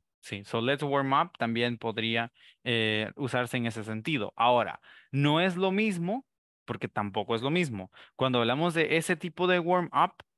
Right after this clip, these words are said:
significa, o sea, que lo que van a hacer ustedes es subir el calor, ¿verdad? O sea, pues básicamente juntando su calor corporal. Así que ahí sería un significado más,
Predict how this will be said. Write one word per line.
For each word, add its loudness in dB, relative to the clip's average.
significa, 0
o 2
sea, -4
que -2
lo -2
que 0
van 2
a -2
hacer 0
ustedes 0
es 0
subir 2
el 0
calor, 2
¿verdad? 0
O -4
sea, -2
pues 0
básicamente -2
juntando 0
su -2
calor 0
corporal. 0
Así -2
que 2
ahí 0
sería 0
un -2
significado 0
más, -2